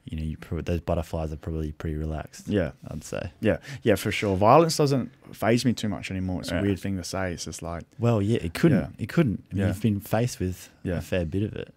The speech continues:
Speaker 2: Yeah.
Speaker 1: Yeah.
Speaker 2: Yeah, exactly. So, like, so even, like, at work, working in the security industry, getting punches thrown at me, like, I don't freak out too much.
Speaker 1: We've had a
Speaker 2: Yeah.
Speaker 1: lot of punches thrown at you.
Speaker 2: Yeah, exactly. Yeah.
Speaker 1: Yeah.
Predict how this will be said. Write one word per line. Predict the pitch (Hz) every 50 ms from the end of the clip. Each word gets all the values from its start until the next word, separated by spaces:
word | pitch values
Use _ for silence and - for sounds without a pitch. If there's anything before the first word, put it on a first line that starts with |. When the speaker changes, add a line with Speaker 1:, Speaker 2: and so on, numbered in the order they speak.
| _
Speaker 2:
Yeah. | - 98 92 80 - - -
Speaker 1:
Yeah. | 82 82 85 - - -
Speaker 2:
Yeah, | 90
exactly. | 85 82 82 92 85 71 80 85
So, | - - 87
like, | 85 85 80 - - _ _ _ - -
so | - - 87 85 85
even, | 92 92 98 92 92
like, | 92 80 -
at | 90 80 64
work, | 82 90 90 87 - - - - - - _ _ _ _ _ _ -
working | - 85 85 - - 87
in | 85
the | 82
security | - - - - - 90 87 85
industry, | 87 85 82 - - 87 82 78 78 - _ _ _ _ _ _ _ _ _ _ _ -
getting | - 85 76 76
punches | - - 92 82 78 - 85 -
thrown | - 85 82 85
at | 85 57
me, | 71 87 82 85 87 90 - -
like, | - 87 82 69 - _ _ _ _ _ _ _ _ _ _ _ _ - - _ -
I | -
don't | 90 95 95 -
freak | - - 80 - -
out | 85 76 -
too | - - 90 85
much. | 92 101 113 - - - - - - - - -
Speaker 1:
We've | 110 113 104
had | 117 110 104
a |
Speaker 2:
Yeah. | 101
Speaker 1:
lot | 110 113
of | 107
punches | - - 147 156 160 143 -
thrown | - 80 80
at | 76 -
you. | 76 82
Speaker 2:
Yeah, | 98 87
exactly. | 85 87 87 85 - - 87 82
Yeah. | 80 -
Speaker 1:
Yeah. | 95 95 -